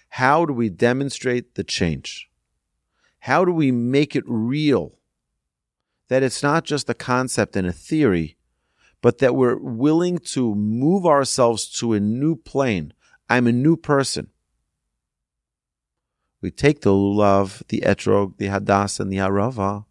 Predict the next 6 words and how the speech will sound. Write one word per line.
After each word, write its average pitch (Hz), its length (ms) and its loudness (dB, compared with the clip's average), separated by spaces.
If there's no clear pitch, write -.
We 117 140 4
take 135 420 -2
these 120 300 -2
four: 120 500 2
the 101 460 0
citron, 101 680 0